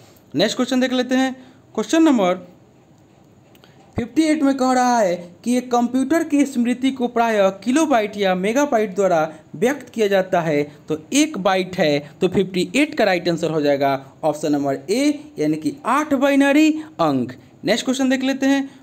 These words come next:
क्वेश्चन नंबर फिफ्टी नाइन में कह रहा है कि पृथ्वी के केंद्र पर वस्तु का, तो फिफ्टी नाइन का राइट आंसर हो जाएगा ऑप्शन नंबर बी, यानी कि द्रव्यमान अपरिवर्तित रहता है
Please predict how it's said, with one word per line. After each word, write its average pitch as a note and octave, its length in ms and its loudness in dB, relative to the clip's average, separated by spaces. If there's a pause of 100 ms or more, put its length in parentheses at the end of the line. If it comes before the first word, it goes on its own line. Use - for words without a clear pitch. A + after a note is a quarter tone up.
(140)
क्वेश्चन B3+ 280 2
नंबर A#3 340 4 (260)
फिफ्टी B3+ 240 0
नाइन C4 220 4
में A#3 140 0
कह A#3+ 160 -2
रहा A3+ 240 2
है E3+ 180 0 (240)
कि G3 100 -4
पृथ्वी C#4 460 2
के G3 260 0 (340)
केंद्र D4 340 4
पर E3+ 400 0 (160)
वस्तु A#3 400 0
का, D3 240 2 (280)
तो E3+ 60 -2
फिफ्टी F3+ 340 -4
नाइन A#3 260 2
का B3+ 100 0
राइट F#3+ 240 0
आंसर F3+ 220 -2
हो E3 100 -4
जाएगा D3 400 2 (280)
ऑप्शन D#3 280 -2
नंबर C3+ 260 -4
बी, C#4 560 0
यानी D#3 180 -2
कि D#3 120 -6
द्रव्यमान E3 680 0 (220)
अपरिवर्तित D#3 680 0
रहता C4 320 0
है C#4 280 0